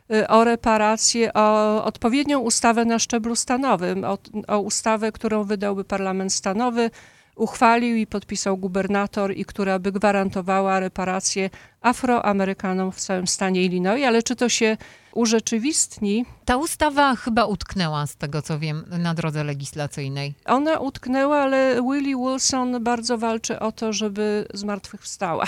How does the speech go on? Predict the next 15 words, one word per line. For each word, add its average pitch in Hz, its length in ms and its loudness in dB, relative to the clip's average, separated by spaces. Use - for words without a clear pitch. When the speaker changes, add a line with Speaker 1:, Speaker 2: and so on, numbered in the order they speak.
Speaker 1:
I 247 80 0
jeszcze 339 260 2
mogę 359 240 0
tylko 320 260 -2
dodać, 254 580 0
y, 233 500 0
że 247 440 0
inna 330 480 2
afroamerykańska 208 1120 -2
radna 190 600 -2
z - 120 -4
Evanston, 196 840 -4
Robin 220 580 -2
Rue 220 300 2
Simmons, 202 680 0